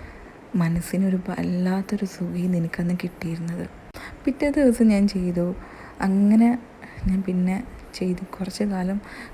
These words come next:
കണ്ടിന്യൂസ് ആയിട്ട് ഞാൻ ചെയ്തുകൊണ്ടേയിരുന്നു. എനിക്ക് എൻ്റെ സങ്കടങ്ങളും എൻ്റെ, എൻ്റെ മനസ്സിൽ അപ്പോൾ എന്താണ് തോന്നുന്നത്, അതൊക്കെ ഞാൻ മൊത്തം ആ ടൈമിൽ ഇരുന്ന് കരയും. കാരണം വെച്ചാൽ പറയുകയും ചെയ്യും.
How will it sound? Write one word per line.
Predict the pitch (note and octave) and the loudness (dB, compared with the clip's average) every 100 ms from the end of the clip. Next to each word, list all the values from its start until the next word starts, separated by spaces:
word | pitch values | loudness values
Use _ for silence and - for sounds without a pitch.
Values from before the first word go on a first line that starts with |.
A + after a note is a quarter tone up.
| - | -4
കണ്ടിന്യൂസ് | F#3+ F#3+ G3 G#3 G#3 G#3 G3+ | 0 4 6 8 8 6 4
ആയിട്ട് | F3 F#3 | 0 0
ഞാൻ | F3+ | -2
ചെയ്തുകൊണ്ടേയിരുന്നു. | - E3 F#3 F#3+ F#3+ G3 G#3 G3 F3 - - - - - - - - - | -2 -2 0 2 2 4 4 4 2 -4 -8 -16 -10 -10 -10 -16 -2 2
എനിക്ക് | G#3+ - - | 2 4 6
എൻ്റെ | A#3 A#3 | 8 6
സങ്കടങ്ങളും | A3 F3 F3 F3+ F#3 F3 F3 F3 - | 2 -2 0 -2 -2 -2 0 0 2
എൻ്റെ, | G#3 A3 A3 A3+ A#3 A#3 - | 4 6 6 4 2 2 6
എൻ്റെ | A3+ | 8
മനസ്സിൽ | B3+ G#3+ G3+ A3 | 8 6 4 2
അപ്പോൾ | G#3 A3 | 0 2
എന്താണ് | G3 G3 | 2 2
തോന്നുന്നത്, | G3+ F#3 G3 | 2 2 0
അതൊക്കെ | A#3 C4 | 0 2
ഞാൻ | C4+ | 2
മൊത്തം | C4 - B3 | 2 0 2
ആ | |
ടൈമിൽ | A#3+ A3 G#3 | 2 4 4
ഇരുന്ന് | G3+ F#3+ | 4 2
കരയും. | F#3 E3+ F3 | 0 -2 -4
കാരണം | F#3+ | -2
വെച്ചാൽ | G3+ - G3+ G#3 - - - - - | -2 -2 -2 -2 -8 -16 -14 -16 -4
പറയുകയും | G#3 G3+ G3 A3 | 0 2 6 8
ചെയ്യും. | G3+ F#3 F3+ | 6 4 -4